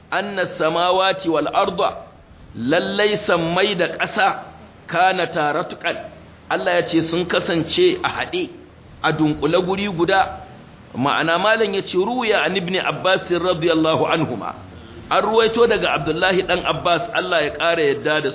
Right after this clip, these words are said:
su, ya ce, inna, annal ma'ana, lallai ma'anar wannan aya, kanata wahidan,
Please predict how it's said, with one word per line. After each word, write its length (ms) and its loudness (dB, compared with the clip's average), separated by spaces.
su, 180 -4
ya 140 2
ce, 300 0
inna, 280 0
annal 400 -2
ma'ana, 500 0
lallai 380 0
ma'anar 400 0
wannan 460 0
aya, 500 -2
kanata 800 0
wahidan, 640 0